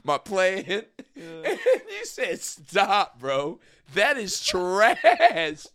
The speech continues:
Speaker 1: I don't care. You get all these games up, but, dude, how you gonna replicate you?" And I was like, "Never thought about it." Like, th-, and then here we are, fast
Speaker 2: Yeah.
Speaker 1: forward. It was like,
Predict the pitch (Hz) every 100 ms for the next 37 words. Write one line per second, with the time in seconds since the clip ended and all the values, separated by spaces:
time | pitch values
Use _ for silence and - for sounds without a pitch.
0 | 311 - - 190 269 269 247 277 214 254
1 | 226 147 - 170 202 202 202 202 185 185
2 | 185 160 143 147 143 170 156 - - _
3 | - - 302 302 247 196 170 175 180 165
4 | 139 151 117 117 143 151 127 101 _ _
5 | _ _ _ _ 98 123 - 202 196 139
6 | - 123 123 113 123 131 131 131 135 143
7 | 160 151 147 143 143 147 156 147 143 131
8 | 95 107 107 113 104